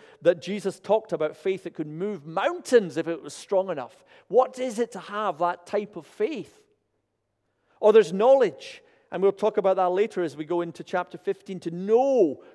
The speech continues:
God's truth, to know God's purposes, to understand what he's doing in the resurrection. All these are important, but Paul says, if there is no love, they're all worthless.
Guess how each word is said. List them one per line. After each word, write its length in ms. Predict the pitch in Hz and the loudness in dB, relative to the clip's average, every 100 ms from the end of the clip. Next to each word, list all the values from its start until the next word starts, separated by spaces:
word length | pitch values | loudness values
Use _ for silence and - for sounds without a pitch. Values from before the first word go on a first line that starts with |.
| - | -2
God's 280 | 202 196 - | 0 0 -4
truth, 400 | - 247 214 - | -12 -8 -8 -6
to 100 | 180 | -4
know 340 | 180 240 262 | 0 2 2
God's 300 | 196 214 - | 2 0 0
purposes, 500 | - 214 214 202 180 | -2 -2 -2 -6 -10
to 100 | - | -8
understand 1160 | - 269 233 214 - - - 220 240 240 185 - _ _ _ _ | -6 -2 0 -2 -6 -6 -4 -2 -4 -6 -8 -12 _ _ _ _
what 120 | 208 | 0
he's 180 | 190 160 | 2 -2
doing 360 | - 220 214 180 | -8 -4 -2 -2
in 80 | |
the 100 | 165 | -4
resurrection. 600 | 175 185 170 180 190 - | -2 -2 0 -2 -4 -4
All 260 | 190 233 277 | 2 2 2
these 380 | 233 196 185 - _ _ _ | -4 -8 -10 -14 _ _ _
are 260 | 180 175 170 | -4 -2 -4
important, 920 | 175 156 - 196 190 - 139 131 _ _ _ _ _ _ _ _ _ _ _ _ _ | -8 -14 -6 -4 -4 -8 -10 -10 _ _ _ _ _ _ _ _ _ _ _ _ _
but 160 | 143 - | -14 -10
Paul 220 | - 160 | -8 -8
says, 680 | 147 156 143 135 127 - _ _ _ _ _ _ _ _ _ _ _ | -8 -12 -10 -10 -12 -18 _ _ _ _ _ _ _ _ _ _ _
if 340 | - 143 - | -12 -12 -10
there 140 | 151 143 | -8 -6
is 180 | 127 | -8
no 140 | 131 123 | -10 -10
love, 320 | 123 135 101 _ _ _ _ _ _ _ _ _ _ _ _ _ _ _ _ - | -8 -10 -12 _ _ _ _ _ _ _ _ _ _ _ _ _ _ _ _ -14
they're 100 | 127 | -10
all 120 | 117 | -10
worthless. 600 | 117 117 _ - _ | -10 -14 _ -20 _